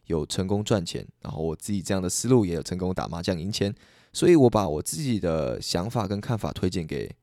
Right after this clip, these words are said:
其他人，因为这是心法的部分，不会我一讲出来，所有人就可以达到跟我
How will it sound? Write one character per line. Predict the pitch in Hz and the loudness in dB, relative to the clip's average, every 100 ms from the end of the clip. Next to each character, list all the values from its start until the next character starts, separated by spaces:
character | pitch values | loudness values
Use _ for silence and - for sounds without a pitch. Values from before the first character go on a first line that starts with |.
| _ | _
其 | - | -2
他 | 92 | 0
人， | 78 - - | 0 -4 -4
因 | 107 | 2
为 | 107 98 - _ _ _ _ _ _ _ _ | 4 4 -2 _ _ _ _ _ _ _ _
这 | 135 | 2
是 | 131 131 | 4 4
心 | - 131 | 2 0
法 | 127 71 | 0 -2
的 | |
部 | 85 85 | -2 -2
分， | - 76 - | -2 -6 -4
不 | - 95 | 0 4
会 | 113 98 | 6 6
我 | 82 80 | 4 0
一 | 104 | 0
讲 | 104 65 | -2 -2
出 | - | 0
来， | 85 65 - _ | 0 -2 -8 _
所 | - - | -2 6
有 | 113 | 8
人 | 104 95 | 8 4
就 | 104 | 0
可 | 98 | 0
以 | 76 - | -2 -4
达 | 87 | 0
到 | 92 95 | 0 0
跟 | 101 | 0
我 | 90 76 | 0 -4